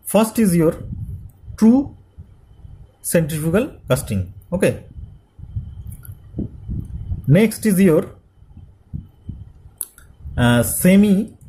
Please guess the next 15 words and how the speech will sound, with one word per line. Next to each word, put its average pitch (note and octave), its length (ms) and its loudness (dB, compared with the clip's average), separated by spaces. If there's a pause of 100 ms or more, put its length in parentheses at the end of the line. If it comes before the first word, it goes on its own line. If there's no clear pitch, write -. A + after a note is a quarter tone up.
(560)
centrifugal D3+ 760 -2 (240)
casting. A2 460 0 (1300)
So D3+ 280 4
we'll D3 180 2
be D3+ 80 2
discussing D3+ 600 0 (360)
these B2+ 160 -2 (100)
three F3+ 260 0 (640)
different C3+ 360 2
types B2 280 0
of - 80 -4
centrifugal A#2 480 -4
casting A2 320 -2
as G2+ 160 0
well. D3+ 120 0